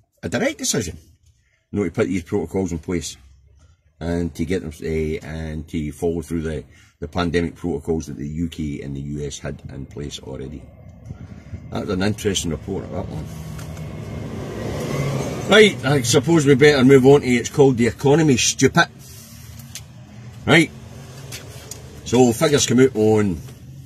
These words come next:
unemployment, shrinking of the economy due to coronavirus, right? And I've been listening to these reports, and I've been reading these reports for the last couple of days.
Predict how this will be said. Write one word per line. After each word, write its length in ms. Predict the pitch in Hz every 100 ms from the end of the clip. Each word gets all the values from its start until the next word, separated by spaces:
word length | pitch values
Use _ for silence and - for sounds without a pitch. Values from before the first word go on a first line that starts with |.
| - - - - - - - - - - - - - - - - -
unemployment, 680 | 120 110 - 110 113 117 - - - - - - -
shrinking 480 | - 123 127 110 104
of 60 |
the 60 | 92
economy 480 | - 107 110 104 101
due 260 | 90 101
to 160 | - 90
coronavirus, 720 | 95 98 82 76 78 - - - - - - -
right? 220 | 98 120
And 480 | - - - - 95
I've 80 | 101
been 100 | 110
listening 280 | 143 - 101
to 60 |
these 120 | 95
reports, 340 | 87 95 95 -
and 60 |
I've 40 | 82
been 100 | 87
reading 180 | 95 85
these 140 | 76
reports 340 | 78 80 80
for 80 | 80
the 80 | 76
last 200 | 76 -
couple 220 | 73 67
of 60 | 73
days. 320 | 80 69